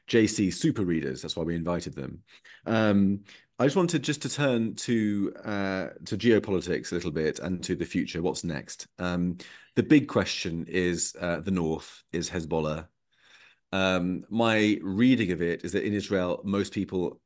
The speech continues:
uh, accept that there probably will be a war with Hezbollah because the threat isn't going away by itself. And October the seventh taught everybody what happens when a threat doesn't go away, you try to contain it. Um, what's, what's,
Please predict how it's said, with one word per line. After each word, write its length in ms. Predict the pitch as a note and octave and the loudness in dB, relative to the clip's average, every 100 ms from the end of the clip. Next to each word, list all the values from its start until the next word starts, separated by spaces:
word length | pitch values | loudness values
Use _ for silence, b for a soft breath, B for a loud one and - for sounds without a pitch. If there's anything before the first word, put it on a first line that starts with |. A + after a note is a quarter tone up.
| _ | _
uh, 120 | E2+ - - | -16 -10 -6
accept 840 | F2+ E2 - - - F2 - - - | -4 -4 0 2 4 2 -2 -10 -2
that 160 | F#2+ E2+ | -2 0
there 120 | F2 | -4
probably 380 | - F2+ F2+ F2 | -4 -2 0 0
will 360 | F2 A2 A#2 | 4 4 4
be 400 | A#2 A#2 A#2 G2 - | 4 2 2 -4 -6
a 80 | G2+ | -4
war 300 | G2 A2 A2 | 2 2 4
with 160 | G#2+ G2 | 2 0
Hezbollah 420 | F#2+ G#2 A2 G#2+ | -4 -2 0 0
because 560 | G2 - G2+ G2 F#2 B B B - | -2 0 2 2 0 B B B -4
the 100 | F#2+ | -4
threat 360 | - G#2+ F#2+ | 2 4 4
isn't 240 | - G2 F#2+ | 0 -2 0
going 300 | G2 F#2 F#2 | 2 2 2
away 280 | F2+ F2+ F2+ | 2 2 0
by 200 | F2+ F2 | 0 0
itself. 580 | - - G#2+ B2+ - - _ _ b b b b | 2 2 2 -2 -8 -14 _ _ b b b b
And 500 | G2 G2 G2 F2+ E2+ - - | -2 0 0 -2 -6 -8 -6
October 320 | G#2+ G#2 F#2 | -2 0 0
the 60 | |
seventh 460 | F2 G2 F2+ F2 - - | 2 0 0 -4 -8 -12
taught 260 | - G2+ F#2+ | 0 2 2
everybody 400 | F2+ F#2 F2 E2+ | 2 2 2 0
what 180 | E2+ E2 | -2 -2
happens 360 | E2+ F#2 E2 | -4 -2 -2
when 100 | F2+ | -2
a 40 | E2 | -2
threat 240 | - - | -4 -4
doesn't 200 | E2 F2 | -4 -2
go 140 | E2+ | -2
away, 160 | E2+ F2 | 0 0
you 100 | E2+ | 0
try 180 | F#2 E2+ | -2 -4
to 100 | - | -4
contain 400 | E2+ E2+ F2 D#2 | -6 -6 -4 -4
it. 200 | C#2 - _ B B B B B | -6 -10 _ B B B B B
Um, 500 | G2 G2+ G2+ G2+ G2+ G2+ b b _ | -2 2 4 4 0 -6 b b _
what's, 380 | B2+ C3+ - - | 2 2 2 0
what's, 360 | C#3 D#2+ - | 0 2 0